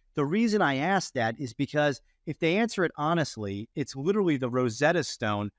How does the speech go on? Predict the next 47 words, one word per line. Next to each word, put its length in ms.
for 200
interacting 680
with 160
them. 160
If 140
they 140
don't 260
answer 340
it 60
honestly, 420
you 160
know, 460
and 180
they 160
give 120
you 160
a 60
general 360
oriented 520
answer, 400
and 180
that 160
tells 280
you 80
a 20
lot 200
about 280
the 60
person, 440
you 80
know, 120
in 100
terms 280
of 80
dealing 380
with 160
them. 180
So 380
that 280
willingness 600
to 100
go 220
ahead 260
and 160
dive 520
authentically, 880
really, 420